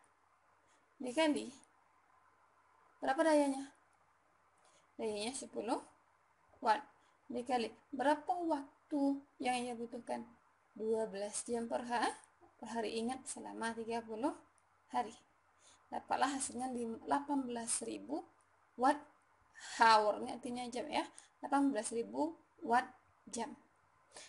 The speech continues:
Karena dia bilang di sini K W H, berarti antum ubah ke kilo. Berarti naik tiga ya, jadinya delapan belas K W H. Berapakah pembayaran listrik?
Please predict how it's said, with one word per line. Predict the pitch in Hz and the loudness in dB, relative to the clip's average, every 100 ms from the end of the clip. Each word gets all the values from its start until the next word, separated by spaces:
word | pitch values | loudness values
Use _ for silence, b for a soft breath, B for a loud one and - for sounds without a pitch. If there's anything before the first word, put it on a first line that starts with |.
| - | 0
Karena | 247 233 240 220 | 4 4 2 2
dia | 220 220 | 2 2
bilang | 214 214 220 | 0 -2 -2
di | 214 | -4
sini | 233 214 214 | -2 -4 -4
K | 247 226 | -2 2
W | 311 | 2
H, | 392 226 208 277 - | 0 -4 -4 -4 -8
berarti | 262 202 - 320 - | -4 -2 0 -4 -2
antum | 240 - 294 | -8 -8 -6
ubah | 220 277 - | -4 -4 -4
ke | 269 | -12
kilo. | - 233 214 - B B _ | -10 -8 -6 -8 B B _
Berarti | 233 - 269 | -4 -2 -2
naik | 254 240 226 - | -2 -4 -4 -6
tiga | 214 202 202 | -4 0 0
ya, | 220 226 240 | 0 -4 -8
jadinya | 202 202 220 247 | -8 -8 -6 -6
delapan | 226 240 233 | -4 -6 -6
belas | 202 277 - - | -4 -2 -2 -4
K | - 214 | -4 -4
W | 220 | -4
H. | 220 226 - _ _ _ _ - | -6 -8 -10 _ _ _ _ 0
Berapakah | 240 285 294 330 | 2 4 2 2
pembayaran | 285 277 269 254 | 4 4 4 0
listrik? | 254 - 220 | -4 -6 -6